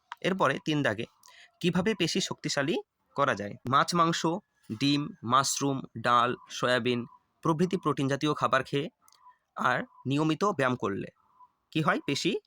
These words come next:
শক্তিশালী হয়। পরবর্তী প্রশ্ন, কোন রাসায়নিক জলকে বিশুদ্ধ করে এবং দূষককে ভেঙে দেয়? উত্তর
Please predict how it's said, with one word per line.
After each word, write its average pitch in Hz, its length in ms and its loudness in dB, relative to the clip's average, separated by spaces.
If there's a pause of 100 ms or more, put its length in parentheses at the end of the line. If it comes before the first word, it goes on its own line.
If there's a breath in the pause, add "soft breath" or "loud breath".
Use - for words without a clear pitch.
শক্তিশালী 143 580 -4 (360)
হয়। 104 140 0 (320)
পরবর্তী 190 360 0
প্রশ্ন, 135 280 -6 (580)
কোন 214 320 0
রাসায়নিক 131 600 0 (280)
জলকে 147 320 0
বিশুদ্ধ 135 380 -4
করে 143 280 -2
এবং 131 280 -2
দূষককে 131 520 -2 (400)
ভেঙে 135 240 0
দেয়? 98 180 -2 (260)
উত্তর 180 300 -2